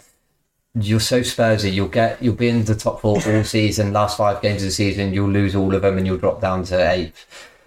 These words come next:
Speaker 2: I think that sounded pretty bitter, didn't it? I mean,
Speaker 1: Uh, no, it's
Speaker 2: is
Speaker 1: just
Speaker 2: that just, uh, is that just 'cause you really, really don't like 'em?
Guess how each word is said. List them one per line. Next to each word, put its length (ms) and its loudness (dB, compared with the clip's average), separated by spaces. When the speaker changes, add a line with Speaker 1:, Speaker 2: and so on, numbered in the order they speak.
Speaker 2:
I 220 2
think 220 -2
that 180 -2
sounded 480 -2
pretty 180 -6
bitter, 280 -2
didn't 220 0
it? 180 -2
I 40 -4
mean, 540 -2
Speaker 1:
Uh, 60 0
no, 180 2
it's 220 0
Speaker 2:
is 40 -4
Speaker 1:
just 160 0
Speaker 2:
that 180 0
just, 280 -2
uh, 320 2
is 120 -2
that 180 -2
just 220 -4
'cause 120 -2
you 160 -4
really, 540 -2
really 220 -2
don't 200 0
like 240 -2
'em? 120 -6